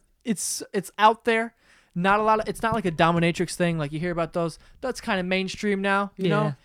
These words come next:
Speaker 1: Everyone knows sometimes you get whipped in the fucking,
Speaker 2: Yeah.
Speaker 1: you know, ass or something.
Speaker 2: You get, le-, uh,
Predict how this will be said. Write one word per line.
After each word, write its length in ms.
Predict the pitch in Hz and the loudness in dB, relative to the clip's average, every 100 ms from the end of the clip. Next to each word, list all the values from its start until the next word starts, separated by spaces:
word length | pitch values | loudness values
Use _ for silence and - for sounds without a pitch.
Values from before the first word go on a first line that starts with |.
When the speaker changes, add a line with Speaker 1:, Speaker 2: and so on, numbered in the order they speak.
| _ - | _ -2
Speaker 1:
Everyone 360 | 262 240 247 226 | 0 2 0 2
knows 200 | 220 202 | -2 -2
sometimes 440 | 214 214 226 196 | -4 -4 -4 -2
you 80 | 208 | 0
get 100 | 202 | 0
whipped 200 | 208 202 | 0 -2
in 80 | 202 | -4
the 80 | 190 | -4
fucking, 400 | 226 202 196 190 | -2 -2 -2 0
Speaker 2:
Yeah. 240 | 302 208 | 4 4
Speaker 1:
you 60 | 202 | 4
know, 160 | 180 | 2
ass 360 | 175 185 196 - | 4 4 4 0
or 80 | 202 | -8
something. 440 | - 202 202 220 - - | -6 -6 -6 -10 -10 -16
Speaker 2:
You 60 | 180 | -2
get, 180 | 214 226 | 0 2
le-, 140 | 233 | 2
uh, 460 | - 202 196 196 | 6 8 8 6